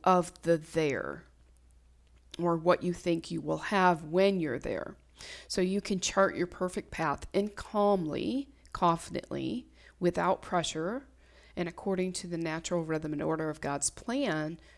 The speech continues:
whose yoke is easy and whose burden is light. And that's why it's so important to understand where you are when you start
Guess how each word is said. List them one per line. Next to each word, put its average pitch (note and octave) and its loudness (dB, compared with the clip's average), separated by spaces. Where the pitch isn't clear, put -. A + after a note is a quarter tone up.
whose A3 -4
yoke F3 -2
is E3+ 0
easy G#3 -6
and F3+ -2
whose F3+ -4
burden D#3 -6
is - -8
light. - -10
And F3+ 2
that's F#3 4
why F3 2
it's - -2
so F3 2
important D#3+ -2
to - 0
understand G#3 2
where F#3 4
you G3 0
are G#3+ 4
when F3 2
you G3+ -4
start - -4